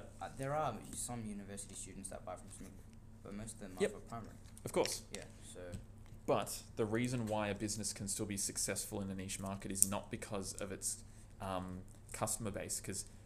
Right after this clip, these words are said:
Speaker 2: the definition of it is that its customer base is actually very small and narrow.
Speaker 1: Mm.
Speaker 2: So saying that it's because it's small but there are a lot of them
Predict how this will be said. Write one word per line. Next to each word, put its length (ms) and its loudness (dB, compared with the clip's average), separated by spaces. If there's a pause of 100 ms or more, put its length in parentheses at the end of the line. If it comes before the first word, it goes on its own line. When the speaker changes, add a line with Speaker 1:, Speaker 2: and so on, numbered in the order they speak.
(140)
Speaker 2:
the 160 4
definition 560 2
of 120 -2
it 80 0
is 160 2
that 120 -2
its 120 -2
customer 360 0
base 220 0
is 80 2
actually 260 -2
very 200 0
small 440 0
and 120 -2
narrow. 400 -2
Speaker 1:
Mm. 180 -4 (320)
Speaker 2:
So 260 6
saying 440 6
that 120 2
it's 120 -2
because 500 0
it's 160 4
small 240 4
but 180 0
there 160 2
are 160 4
a 60 0
lot 200 0
of 120 -2
them 240 -6